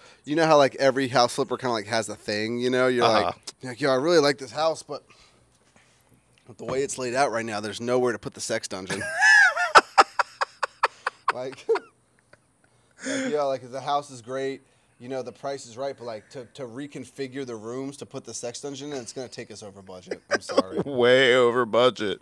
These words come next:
Speaker 1: I think H G T V would need, I think there should be, like, a freaky, like, a B E T uncut for H G T V.
Speaker 2: Oh, that's such fucking nasty work. Holy
Speaker 1: H G T V
Speaker 2: shit.
Speaker 1: uncut?
Speaker 2: Oh, God, it would be so insane. It would be ungodly.
Speaker 1: I'm trying to watch Tarek and, and Christina fucking bang.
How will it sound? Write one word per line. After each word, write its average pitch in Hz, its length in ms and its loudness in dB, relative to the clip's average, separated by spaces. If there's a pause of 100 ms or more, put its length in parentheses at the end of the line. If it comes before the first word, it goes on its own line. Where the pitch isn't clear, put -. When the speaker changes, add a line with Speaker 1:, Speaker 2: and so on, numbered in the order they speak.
Speaker 1:
I 139 80 -8
think 170 180 -4
H 147 220 -6
G 147 80 -12
T 131 160 -12
V 120 140 -8
would 113 160 -8
need, 120 240 -8
I 131 100 4
think 196 160 -4
there 185 80 4
should 170 100 0
be, 175 60 6
like, 127 80 4
a 113 40 4
freaky, 117 640 -6 (240)
like, 151 160 2
a 139 60 6
B 160 280 2
E 147 60 2
T 156 200 2
uncut 127 460 4
for 120 300 4
H 113 260 0
G 113 120 -2
T 113 200 -2
V. 104 260 0 (220)
Speaker 2:
Oh, 117 360 4
that's 120 220 2
such - 340 2
fucking - 520 0
nasty 98 400 -2
work. 95 300 -6
Holy 104 240 2
Speaker 1:
H 156 180 8
G 117 160 4
T 110 160 6
V 139 160 6
Speaker 2:
shit. 160 80 12
Speaker 1:
uncut? 139 480 8
Speaker 2:
Oh, 165 640 8 (140)
God, 139 500 8
it 131 100 8
would 131 220 8
be 123 280 4
so 110 440 6
insane. 95 680 2
It 131 60 0
would 135 140 6
be 147 100 6
ungodly. 113 560 6
Speaker 1:
I'm 107 60 2
trying 156 160 6
to 143 100 6
watch 135 240 6
Tarek 117 420 4
and, 110 280 -6
and 101 280 -8
Christina 104 500 -6
fucking 101 520 -4
bang. 104 420 -2